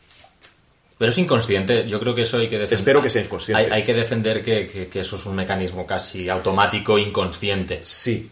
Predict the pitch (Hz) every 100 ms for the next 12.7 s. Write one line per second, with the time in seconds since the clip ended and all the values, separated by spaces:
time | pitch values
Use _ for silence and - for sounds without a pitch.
0 | - 107 98 - 104 113 110 98 95 76
1 | - 123 101 101 92 82 - _ _ _
2 | _ _ _ _ _ _ 98 113 117 113
3 | 107 117 117 131 127 110 117 110 98 95
4 | - 110 113 - 110 110 123 123 123 -
5 | 110 113 113 120 117 110 101 113 110 -
6 | - - - - 165 147 117 107 107 110
7 | 131 - - _ _ - - - - 202
8 | 185 147 131 120 117 113 104 90 90 -
9 | 98 - 78 71 117 117 117 113 101 95
10 | 101 95 87 78 73 69 - - _ _
11 | _ - _ _ _ _ _ _ _ -
12 | _ _ _ _ _ 82